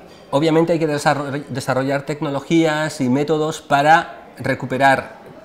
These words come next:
toda esta basura y, y principalmente, eh, hacer un uso responsable del plástico, eh, pero no nos, no nos lo ponen nada fácil.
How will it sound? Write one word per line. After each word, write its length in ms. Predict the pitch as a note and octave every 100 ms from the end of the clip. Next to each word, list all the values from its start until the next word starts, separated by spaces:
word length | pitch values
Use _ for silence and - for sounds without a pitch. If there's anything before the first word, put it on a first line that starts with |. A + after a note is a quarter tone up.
| -
toda 180 | D3 C3+
esta 300 | - C3 B2+
basura 580 | A#2+ - D#3+ D#3+ A3+ - - - - - - - - - -
y, 840 | D3+ D3 C#3+ C3+ C3+ B2+ C3 -
y 100 | C3
principalmente, 1040 | B2 C3 C3+ C3 C#3 C3+ C#3 C#3 D3+ D3 -
eh, 560 | B2 A#2 A2+ A2 G#2+ G#2
hacer 380 | A2+ - D3 D3
un 300 | C#3 D3 D3
uso 220 | C#3+ C#3
responsable 840 | B2 - A#2+ - C3+ B2+ A#2+ C#3 - - - - -
del 200 | A#2+ A2
plástico, 600 | B2+ A#2+ B2 A2 B2+ E3+ - - - - - - - - - - -
eh, 340 | A#2 A2+ A2 G#2+
pero 160 | B2 B2
no 120 | C3+
nos, 240 | C3 -
no 140 | B2+ C3
nos 160 | A#2+
lo 80 | A#2
ponen 260 | A#2+ A2+ A2
nada 180 | G#2
fácil. 340 | F#2+ F#2 -